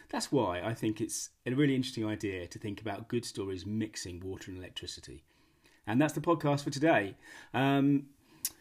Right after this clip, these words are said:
this weekend, we're taking our son away to university for the first time, so that's gonna be interesting and emotional, I'm sure. And we will see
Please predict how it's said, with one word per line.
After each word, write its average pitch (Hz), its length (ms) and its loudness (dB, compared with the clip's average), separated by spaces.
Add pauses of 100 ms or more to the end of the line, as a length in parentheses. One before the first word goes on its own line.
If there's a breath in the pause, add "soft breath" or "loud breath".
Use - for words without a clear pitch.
(800 soft breath)
this 180 180 12
weekend, 151 320 12
we're 151 60 12
taking 151 380 8
our 139 80 6
son 131 400 8
away 127 260 4
to 139 140 4
university 131 440 6
for 104 80 -2
the 110 80 2
first 117 300 0
time, 117 240 2
so 139 100 0
that's 143 160 2
gonna 123 160 2
be 107 200 6
interesting 131 400 2
and 120 80 2
emotional, 113 600 0
I'm 110 180 -4
sure. 101 420 -2 (420 soft breath)
And 110 500 0 (840)
we 131 180 2
will 131 180 2
see 135 680 0